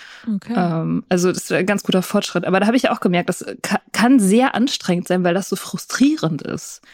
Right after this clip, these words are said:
Speaker 2: wenn man
Speaker 1: Mhm.
Speaker 2: immer sich vertippt und wenn man halt nicht so schnell ist und so lahmarschig und so. Aber dieses anstrengend, das, es muss halt nicht anstrengend sein. Man
Speaker 1: Ja.
Speaker 2: kann es auch einfach lässig machen und einfach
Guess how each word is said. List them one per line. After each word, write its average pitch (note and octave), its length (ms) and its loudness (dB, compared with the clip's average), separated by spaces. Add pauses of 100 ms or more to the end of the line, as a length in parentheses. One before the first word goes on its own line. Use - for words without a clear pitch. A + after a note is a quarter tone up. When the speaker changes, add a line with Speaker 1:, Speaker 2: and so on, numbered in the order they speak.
(120)
Speaker 2:
wenn G3 120 4
man G3 140 4
Speaker 1:
Mhm. G3+ 60 0
Speaker 2:
immer A3+ 220 4
sich G3+ 160 0
vertippt - 380 -2
und F#3 100 2
wenn F#3+ 120 2
man F#3+ 140 2
halt F#3 120 0
nicht F#3 120 -4
so G3 80 -2
schnell B3 320 4
ist F#3 180 0
und E3+ 100 -4
so G3 100 2
lahmarschig F#3+ 560 0
und G3+ 120 -2
so. C4 100 0 (720)
Aber G#3 240 2
dieses G3 420 -2 (260)
anstrengend, A3 840 0
das, - 240 -6 (140)
es A3 160 0
muss A#3 340 4
halt G3 180 4
nicht E3 240 -2
anstrengend F3 640 -4
sein. F3+ 180 -2
Man E3 120 0
Speaker 1:
Ja. A3 80 0
Speaker 2:
kann A3 100 4
es B3+ 140 2
auch F#3+ 120 2
einfach G3+ 320 0
lässig F#3 400 2
machen F3 280 2
und F#3+ 120 0
einfach F3+ 280 0